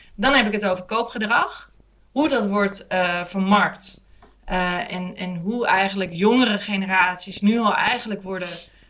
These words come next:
ja, gewoon gebrainwashed van, hè, op de TikTok-generatie, Instagram, eh, eh, zoveel nieuwe kleding, zoveel, en dan alleen maar voor die ene foto op, op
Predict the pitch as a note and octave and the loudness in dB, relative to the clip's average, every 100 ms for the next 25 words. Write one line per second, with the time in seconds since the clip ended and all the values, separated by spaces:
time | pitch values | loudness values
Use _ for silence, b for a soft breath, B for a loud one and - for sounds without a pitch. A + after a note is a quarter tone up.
0 | b _ - - - _ - - F#3 G3 | b _ -20 -20 -20 _ -12 -4 -2 0
1 | - E3+ F3 G#3+ D4 A#3+ F#3+ G3 F#3+ - | -2 -4 2 4 6 4 4 4 2 0
2 | - F#3+ F3+ F3+ F#3+ A#3+ B3 G#3 E3+ - | -2 -2 -2 0 2 4 2 0 -8 -8
3 | - C4+ - B3 - A#3 A3 G#3 F#3 F#3+ | -2 -2 0 -4 -2 0 2 4 6 4
4 | F#3+ F#3+ G3+ A3 B3+ - F#3+ G3+ F#3+ F#3 | 2 -2 -2 0 0 0 -2 0 2 2
5 | F#3+ F#3+ F#3+ F3+ F#3 F#3 F#3 F3+ F3+ - | -2 -6 -8 -10 -8 -8 -6 -8 -10 -12
6 | F#3 F#3 b b b b - - - A3+ | -12 -12 b b b b 0 0 0 0
7 | A3 A#3 B3+ B3 A#3+ A3 G#3+ G#3 G#3 G3 | 2 2 2 -2 0 2 4 4 4 4
8 | G3 F#3+ G#3 C4 C4 A#3 G#3+ - G3 G3 | 2 2 2 2 0 -6 -6 -6 -4 -2
9 | G3 G3 G3+ A#3 B3 A3 G#3+ G3 - F#3+ | -2 0 2 4 2 -2 -4 -6 -4 -6
10 | G3 F#3+ F3+ F3 F3+ F3 F3 F3+ E3+ - | -6 -8 -8 -10 -14 -16 -16 -16 -16 -18
11 | - | -20